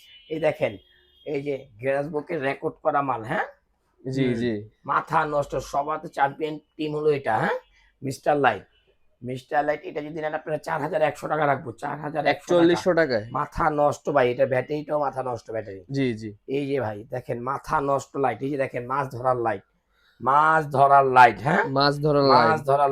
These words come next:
Speaker 1: লাইট। মাথা নষ্ট পাঁচ ঘন্টা ভাই, টানা পাঁচ ঘন্টা। এখন আমি দেখালাম ভাই মাছ ধরার লাইট। এখন যদি চিকন চান মাছ ধরার জন্য চিকন লাইট,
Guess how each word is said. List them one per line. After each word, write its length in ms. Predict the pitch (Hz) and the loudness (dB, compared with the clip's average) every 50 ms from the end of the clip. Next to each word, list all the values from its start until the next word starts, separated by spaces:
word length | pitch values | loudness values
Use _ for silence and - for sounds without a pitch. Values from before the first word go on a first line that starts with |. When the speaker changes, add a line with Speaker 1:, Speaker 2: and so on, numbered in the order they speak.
| 135 131 | 6 6
Speaker 1:
লাইট। 220 | 127 120 107 101 - _ _ _ _ _ _ _ _ _ - | 6 6 6 2 -6 _ _ _ _ _ _ _ _ _ -4
মাথা 340 | 135 143 151 147 - 165 165 | -2 -2 -2 -2 -2 -4 -4
নষ্ট 340 | 151 151 147 147 139 - - 143 - | 0 0 0 0 0 -4 -8 -8 -2
পাঁচ 220 | - 151 156 151 143 131 | 2 4 4 4 4 2
ঘন্টা 320 | 131 135 135 135 127 147 139 | 0 -2 -2 -2 -2 -4 -2
ভাই, 160 | 139 123 117 - _ | -2 -2 -4 -4 _
টানা 260 | - 143 143 151 156 151 | -6 -6 -4 -2 -2 -2
পাঁচ 360 | 147 - _ 156 151 151 151 131 120 | -2 -2 _ 0 2 2 2 0 0
ঘন্টা। 440 | 113 127 131 131 - 123 110 95 92 _ _ _ _ _ _ _ _ _ _ _ | -2 -4 -4 -2 -4 -6 -6 -6 -8 _ _ _ _ _ _ _ _ _ _ _
এখন 280 | - 131 - - 165 160 | -12 -12 -8 -4 -2 -2
আমি 160 | 156 156 160 | -2 -2 -2
দেখালাম 340 | 160 165 156 170 165 165 160 147 | -4 -4 -4 -2 -4 -4 -2 -2
ভাই 120 | 160 156 | -2 -2
মাছ 300 | 156 143 131 143 170 185 175 156 | -2 0 6 8 8 8 8 6
ধরার 260 | 165 160 156 151 147 | 6 6 8 8 8
লাইট। 240 | 135 123 107 - - _ _ _ _ _ _ _ | 6 4 4 2 -4 _ _ _ _ _ _ _
এখন 260 | - - - 180 175 | -14 -10 -10 -10 -8
যদি 180 | 170 180 175 175 151 - | -8 -8 -10 -10 -12 -12
চিকন 360 | - 269 - - 214 214 196 - | -12 -8 -4 -4 -4 -4 -2 0
চান 180 | 196 165 156 151 | 2 2 2 4
মাছ 180 | 156 156 156 147 135 | 4 4 4 4 4
ধরার 200 | 147 147 147 143 143 | 4 4 4 2 0
জন্য 160 | 143 143 139 - - - | -4 -4 -4 -6 -10 -12
চিকন 240 | - - - 180 165 151 | -12 -8 -6 -4 4 6
লাইট, 180 | 139 120 104 - | 6 6 6 2